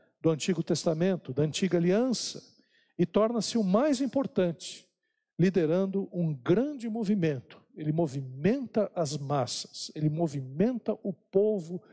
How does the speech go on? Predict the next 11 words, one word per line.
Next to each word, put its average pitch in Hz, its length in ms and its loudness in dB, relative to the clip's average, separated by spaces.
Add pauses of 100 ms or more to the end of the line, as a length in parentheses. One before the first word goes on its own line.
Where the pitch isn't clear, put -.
(500)
de 180 440 2
Israel. 165 640 0 (920)
Ele 165 180 4
vem 160 180 0
do 156 120 -4
deserto 175 760 0 (320)
e 180 80 4
vai 190 380 2 (140)
batizando 185 720 2
o 208 40 -4
pessoal 196 480 2